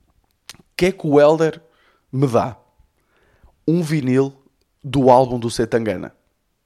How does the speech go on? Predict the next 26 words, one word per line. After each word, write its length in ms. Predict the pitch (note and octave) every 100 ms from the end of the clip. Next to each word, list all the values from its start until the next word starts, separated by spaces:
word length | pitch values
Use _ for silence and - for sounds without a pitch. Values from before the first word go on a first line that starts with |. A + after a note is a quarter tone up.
| _ _ _ _ _ _ _ _ _ _ _
Que 120 | -
é 60 | A2+
tipo, 200 | G#2+ -
eu 20 |
não 40 |
sei 120 | G2 F2
se 60 |
vocês 40 | -
estão 160 | A#2
a 60 | D3+
par, 340 | D#3+ E3+ B3 _ _ _ _ _ _ _ _ _ _ _ -
né? 200 | F2 - _
E 80 | A2
vocês 340 | G#2 G#2 -
estão, 360 | - - E2 E2
que 120 | -
eu 60 | F#2
sei 140 | -
que 60 | -
estão, 260 | - A#2 B2+
vocês 240 | A2 A2+
são 100 | F#2
maltinha 540 | G2 G#2 A2 G#2+ G2 -
e 140 | A2
ouvem 220 | G#2+ F#2+
Desnorte. 460 | F#2 F#2+ F2 F2+